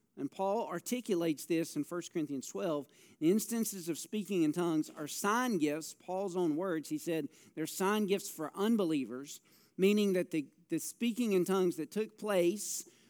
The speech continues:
was to affirm to unbelievers that something supernatural was at work, and something unique was at work.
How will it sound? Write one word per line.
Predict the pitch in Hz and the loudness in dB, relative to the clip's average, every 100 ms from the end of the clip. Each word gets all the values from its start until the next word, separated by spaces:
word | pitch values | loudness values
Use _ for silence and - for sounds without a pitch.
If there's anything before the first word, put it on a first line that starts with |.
| _ | _
was | 170 190 - | 0 0 0
to | 208 185 160 - | 0 2 0 -4
affirm | 151 - 226 254 254 247 220 | -14 -2 2 4 4 2 -2
to | 202 170 | -2 0
unbelievers | 208 262 247 190 175 180 170 | 4 4 6 6 4 2 0
that | 185 - | -2 -2
something | 214 208 180 | -2 0 0
supernatural | 160 - 226 214 208 202 202 - 180 | 0 -4 -4 -4 0 0 -2 -2 -2
was | 165 147 | 0 0
at | 165 | -2
work, | 196 185 - - _ _ _ _ | 0 -2 -4 -16 _ _ _ _
and | 165 | -4
something | 196 190 185 175 147 _ _ _ _ _ _ - | 0 2 2 2 -2 _ _ _ _ _ _ -4
unique | 190 190 254 - | 2 6 6 4
was | 185 160 | 0 0
at | 139 | -2
work. | 120 117 - | -4 -8 -12